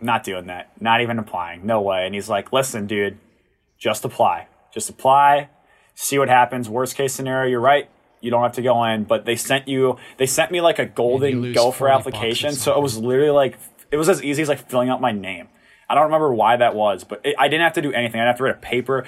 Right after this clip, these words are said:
Speaker 1: didn't have to submit a transcript, nothing. I just filled out my name and, like, major. And
Speaker 2: Yeah,
Speaker 1: I was
Speaker 2: 'cause
Speaker 1: like,
Speaker 2: they, like, wanted you.
Speaker 1: yeah, I was like,
Speaker 2: I had to do all that stuff
Speaker 1: <laughs> so I was like,
Speaker 2: 'cause they didn't
Speaker 1: "Whatever,
Speaker 2: want me.
Speaker 1: I'll, okay, fine, I'll do it." So he convinced me to do that.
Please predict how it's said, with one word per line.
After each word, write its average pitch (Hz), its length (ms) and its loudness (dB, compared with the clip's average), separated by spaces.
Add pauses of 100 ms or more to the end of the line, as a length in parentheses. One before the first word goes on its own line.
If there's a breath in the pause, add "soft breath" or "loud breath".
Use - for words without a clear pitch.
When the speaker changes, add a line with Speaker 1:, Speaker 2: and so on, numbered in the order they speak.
(100)
Speaker 1:
didn't - 120 -14
have 113 120 -6
to 101 60 -6
submit 123 240 -4
a 98 40 -6
transcript, 117 640 -6
nothing. 110 500 -4
I - 60 -6
just - 240 -10
filled 131 220 0
out 123 160 4
my 117 120 0
name 104 320 -4
and, 117 80 -4
like, 107 260 -6
major. 92 500 -10 (580 loud breath)
And 117 260 0
Speaker 2:
Yeah, 117 80 2
Speaker 1:
I 117 40 8
was 117 100 4
Speaker 2:
'cause - 60 -4
Speaker 1:
like, 123 160 6
Speaker 2:
they, 151 160 0
like, 147 200 -2
wanted 131 460 0
you. 117 100 -4
Speaker 1:
yeah, 104 180 2
I 110 40 4
was 113 140 2
like, 113 260 2
Speaker 2:
I 131 160 -2
had 139 160 -4
to 123 80 -10
do 120 240 -8
all 110 200 -6
that 107 200 -14
stuff 107 420 -16
Speaker 1:
<laughs> - 40 -10
so 127 40 -2
I - 600 -8
was 135 80 0
like, 147 140 6
Speaker 2:
'cause - 60 -8
they 107 120 -12
didn't 113 260 -10
Speaker 1:
"Whatever, 127 400 4
Speaker 2:
want 107 220 0
me. 104 140 -20
Speaker 1:
I'll, 120 40 -10
okay, 113 140 -6
fine, 107 240 0
I'll 95 80 -4
do 98 220 -6
it." - 120 -12
So - 80 -2
he 127 60 0
convinced 147 380 -2
me 196 80 4
to 175 80 4
do 143 240 -2
that. 90 240 -4